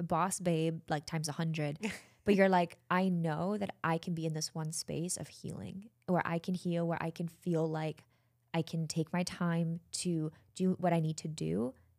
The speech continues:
Speaker 1: and then get better."
Speaker 2: Yeah. That was, it, again, it did not feel like a coincidence that I had had this connection with the island
Speaker 1: Yeah.
Speaker 2: to the point that we had bought a place several years ago,
Speaker 1: Yeah.
Speaker 2: you know.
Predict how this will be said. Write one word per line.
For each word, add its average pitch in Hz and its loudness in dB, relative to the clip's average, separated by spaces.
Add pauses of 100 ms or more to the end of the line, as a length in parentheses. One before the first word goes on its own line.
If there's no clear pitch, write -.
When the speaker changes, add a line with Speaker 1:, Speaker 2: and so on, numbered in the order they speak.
(160)
Speaker 1:
and 156 -2
then 156 0
get 151 -12
better." - -14 (160)
Speaker 2:
Yeah. 156 -10 (960)
That 180 2
was, 175 -4 (1300)
it, 220 2 (140)
again, 175 2
it 175 -4
did 180 -2
not 170 -2
feel 165 -4
like 151 -6
a 156 -10
coincidence - -8 (280)
that 151 0
I 156 0
had 151 -6
had 147 -8
this 151 -8
connection 170 -8
with 170 -10
the 160 -6
island 156 0
Speaker 1:
Yeah. 147 -8
Speaker 2:
to 175 -8
the 160 -8
point 151 -10
that 151 -8
we 151 -8
had 139 -10
bought 147 -2
a 151 -8
place 156 -4
several 156 -6
years 147 -6
ago, 156 -2
Speaker 1:
Yeah. 185 2
Speaker 2:
you 170 -2
know. 147 -6